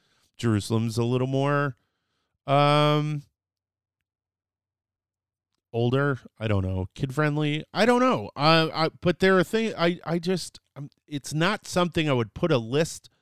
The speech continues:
put on a list of thirty things not to do in Israel. Um, all right, I'm gonna have to wind this up. <laughs>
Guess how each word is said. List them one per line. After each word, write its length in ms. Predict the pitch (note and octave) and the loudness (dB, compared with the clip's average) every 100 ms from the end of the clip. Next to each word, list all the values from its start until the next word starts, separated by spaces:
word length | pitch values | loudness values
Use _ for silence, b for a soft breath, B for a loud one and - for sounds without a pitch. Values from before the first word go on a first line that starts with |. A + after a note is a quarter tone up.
| _ _ _ _ _ _ _ _ | _ _ _ _ _ _ _ _
put 160 | - F#3 | 2 4
on 140 | E3+ | 4
a 80 | C#3 | 2
list 320 | C3 C#3 - | 2 0 0
of 160 | A2+ F#2+ | -2 2
thirty 360 | B2+ C3+ C#3 | 2 2 0
things 440 | - A#2+ A2+ A2+ - | -6 -6 -6 -8 -4
not 300 | A2 A2 - | -4 -4 -6
to 120 | - A#2 | -6 -2
do 260 | G2+ G#2 | 0 0
in 80 | G2 | 0
Israel. 460 | F#2+ F2+ F#2 E2+ - _ _ _ _ | 0 -4 -8 -12 -16 _ _ _ _
Um, 680 | - A#2+ A#2+ A#2+ A#2+ A#2 G#2+ _ _ _ _ _ _ - | 0 4 4 4 4 2 -2 _ _ _ _ _ _ -4
all 80 | A2 | -2
right, 120 | G2 | 0
I'm 60 | |
gonna 140 | A2+ B2 | 2 2
have 120 | G2 | 0
to 100 | G2 | -2
wind 320 | F#2 F#2 F#2 | -2 -2 -4
this 180 | F#2 - | -8 -6
up. 200 | F#2+ F#2 _ - | -8 -8 _ -12
<laughs> 1080 | G#2 - - - A#3 - A3 - _ G3 | -10 -10 -14 -4 -4 -2 -6 -6 _ -4